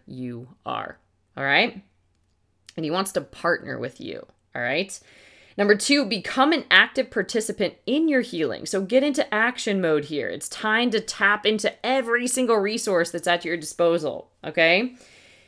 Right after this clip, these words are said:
Connect with a counselor who's got your back. Jump into a recovery group, whether it's at your church or maybe out in your community somewhere.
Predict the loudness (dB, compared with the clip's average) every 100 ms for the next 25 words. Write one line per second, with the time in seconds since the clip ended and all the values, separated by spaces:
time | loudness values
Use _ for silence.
0 | _ _ _ -4 -2 2 2 2 -2 0
1 | 2 2 0 -2 -2 -4 -2 0 0 -4
2 | -4 0 0 0 -4 2 4 4 0 4
3 | 4 6 4 0 -6 2 2 2 -2 0
4 | 2 2 0 -4 2 2 2 0 0 -2
5 | 0 0 -2 0 2 4 2 0 -2 -4
6 | -8 -4 -2 -2 -4 -4 -2 2 2 2
7 | -6 -8 -6 -2 -2 -2 -2 -2 0 2
8 | 2 0